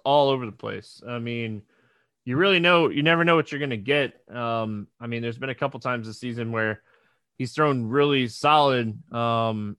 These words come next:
and, and only thrown seven innings, so, or seventy pitches. I don't think he's the worst play.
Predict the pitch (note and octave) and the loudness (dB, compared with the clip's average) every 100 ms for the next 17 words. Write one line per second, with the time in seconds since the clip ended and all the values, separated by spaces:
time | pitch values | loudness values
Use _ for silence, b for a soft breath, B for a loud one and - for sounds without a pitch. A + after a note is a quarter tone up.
0 | - B2+ B2 B2+ B2+ A#2+ B2+ A#2+ A2 C3 | -8 -6 -4 -4 -4 -4 -2 -2 -2 -2
1 | A#2+ A#2+ A#2 G#2 G#2+ - C3+ C3 A#2+ A2+ | 0 0 -2 -4 -10 -2 2 2 0 -6
2 | _ - B2 - C3+ B2 - B2 G#2 G#2+ | _ -4 -4 0 -2 -2 -4 -4 -4 -8
3 | G2 - _ _ _ _ - D#3 G3 E3+ | -8 -16 _ _ _ _ 0 2 2 2
4 | F#3 D#3+ E3 C#3+ A#2 C#3+ D#3+ - E3+ E3 | -4 -2 -2 -2 -2 0 0 -2 0 0
5 | E3+ | -2